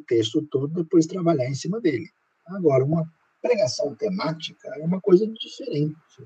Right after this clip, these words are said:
né? É, eu vou falar,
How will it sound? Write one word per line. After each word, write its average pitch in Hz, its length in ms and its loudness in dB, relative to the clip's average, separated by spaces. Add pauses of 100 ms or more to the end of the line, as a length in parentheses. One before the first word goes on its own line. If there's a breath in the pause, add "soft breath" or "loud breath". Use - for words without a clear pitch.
(120)
né? 143 200 2 (640 loud breath)
É, 113 720 4
eu 107 180 4
vou 120 200 2
falar, 139 520 -2